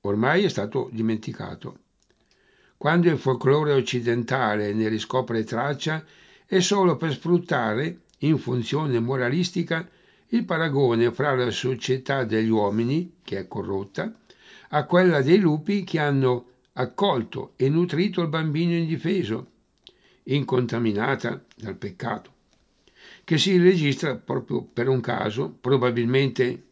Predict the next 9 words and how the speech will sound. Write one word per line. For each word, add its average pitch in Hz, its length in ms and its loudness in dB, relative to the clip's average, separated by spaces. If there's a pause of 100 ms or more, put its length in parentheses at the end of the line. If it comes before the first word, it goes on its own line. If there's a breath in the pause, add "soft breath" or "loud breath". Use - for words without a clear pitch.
inventato, 131 920 -2 (520 soft breath)
nella 180 260 6
cronaca 165 460 0
dell'abbazia 139 760 -2
di 117 280 -2
Erfurt, 117 1040 -6 (480 soft breath)
sotto 185 360 0
l'anno 131 320 2
milletrecentoquattro. 113 1300 -4